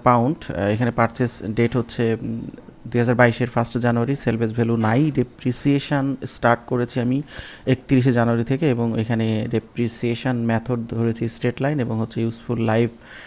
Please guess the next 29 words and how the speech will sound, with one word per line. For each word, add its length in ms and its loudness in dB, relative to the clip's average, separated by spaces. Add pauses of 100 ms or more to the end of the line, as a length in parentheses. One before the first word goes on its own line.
(220)
টেন 360 6
এবং 360 2
অ্যাকুমুলেটেড 720 0
এখন 220 2
পর্যন্ত 220 0
এত 140 2
ধরা 280 4
হয়েছে 280 2
এবং 240 -2
কারেন্ট 720 2
ভ্যালু 340 0
হচ্ছে, 300 -4
মানে 200 0
আমার 160 0
একটা 120 -2
বুক 260 0
ভ্যালু 200 2
আছে 220 -2
কত, 140 -6
সাতশো 440 -2 (500)
পঁচাত্তর 380 0
ডলার 280 0
এবং 180 -2
হচ্ছে 260 -2
ডেপ্রি-, 400 -2
এটা 160 0
ডেপ্রিসিয়েটিং, 960 0
মানে 220 0
এটা 140 -2